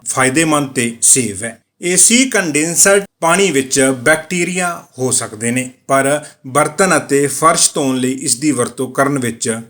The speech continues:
ਕੋਈ ਨੁਕਸਾਨ ਨਹੀਂ ਹੈ। ਟਾਇਲਟ ਵਿੱਚ ਫਲੱਸ਼ ਕਰਨ ਲਈ ਏ ਸੀ ਵਾਲਾ ਪਾਣੀ ਵਰਤਿਆ ਜਾ ਸਕਦਾ ਹੈ। ਟਾਇਲਟ ਨੂੰ ਫਲੱਸ਼ ਕਰਨ ਲਈ ਹਰ ਰੋਜ਼ ਪਾਣੀ ਦੀ ਬਰਬਾਦੀ ਹੁੰਦੀ ਹੈ, ਇਸ ਲਈ ਅਸੀਂ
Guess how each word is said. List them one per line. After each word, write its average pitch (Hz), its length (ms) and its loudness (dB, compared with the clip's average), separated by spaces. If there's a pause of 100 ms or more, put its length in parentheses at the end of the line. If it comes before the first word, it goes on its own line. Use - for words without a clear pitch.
ਕੋਈ 139 180 2
ਨੁਕਸਾਨ 113 420 -2
ਨਹੀਂ 107 260 -6
ਹੈ। 127 200 -4 (480)
ਟਾਇਲਟ 190 400 2
ਵਿੱਚ 175 420 0 (260)
ਫਲੱਸ਼ 180 360 2
ਕਰਨ 151 260 2
ਲਈ 135 360 2
ਏ 175 160 2
ਸੀ 196 360 2 (560)
ਵਾਲਾ 131 280 0
ਪਾਣੀ 180 600 0 (260)
ਵਰਤਿਆ 135 400 2
ਜਾ 110 160 -2
ਸਕਦਾ 113 360 -2
ਹੈ। 131 220 -6 (420)
ਟਾਇਲਟ 185 380 2
ਨੂੰ 165 260 -2 (280)
ਫਲੱਸ਼ 180 340 2
ਕਰਨ 151 340 2
ਲਈ 135 220 2
ਹਰ 147 240 0
ਰੋਜ਼ 143 360 4
ਪਾਣੀ 143 380 -2
ਦੀ 123 160 -6
ਬਰਬਾਦੀ 110 480 -6
ਹੁੰਦੀ 98 320 -8
ਹੈ, 123 180 -8 (100)
ਇਸ 180 180 0
ਲਈ 160 240 2
ਅਸੀਂ 160 340 2